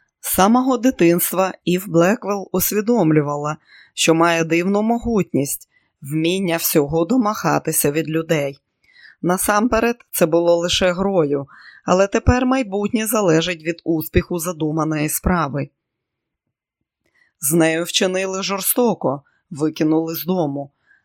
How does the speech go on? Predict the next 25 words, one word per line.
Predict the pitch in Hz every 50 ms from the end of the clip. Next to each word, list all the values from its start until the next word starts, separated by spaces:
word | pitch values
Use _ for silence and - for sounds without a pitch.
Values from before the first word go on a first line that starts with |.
| _ -
позбавили | - 175 - 147 156 175 175 170 175 185 185 180
величезної | 175 165 165 156 156 160 160 - 175 170 170 165 185 180 180 185
спадщини, | - - - - 226 214 - - - 170 151 151 147 123
що | - - - 156
належить | 151 147 147 143 156 151 151 135 165 165 -
їй | 165 160 160 160
по | 160 - 165
праву. | - 185 180 180 175 156 139 143 139 139 - _ _ _ _ _ _ _ _ _ _ _ _ _ _
А | - 180 180
все | 170 - - - 233 208 202 208 220 _ _ _ _ - -
мстива | 175 165 - - - 202 202 196 185 196 185
стара | - - - 196 185 185 196 196 185 175 175 175 _ -
і | 156 160
заздрісна | 143 135 165 180 185 180 156 165 170 170 - - 180 165
сестричка. | 160 - 175 - - - 185 190 185 156 147 - - - 151 135 139 _ _ _ _ _ _ _ _ _ _ -
Нічого, | 240 240 247 240 - 269 302 226 175 151 147 165 - 143 143 - _ _ _ _ -
вони | 160 170 170 170 170 170
ще | 160 - 185 165
заплатять | 170 175 175 - 196 196 190 170 - 165 151 139
за | 139 160
все, | 151 - - - 160 156
що | 156 - 175 156
зробили | 147 160 160 160 151 170 170 160 147 156 151
з | - - -
Ів. | - 160 151 139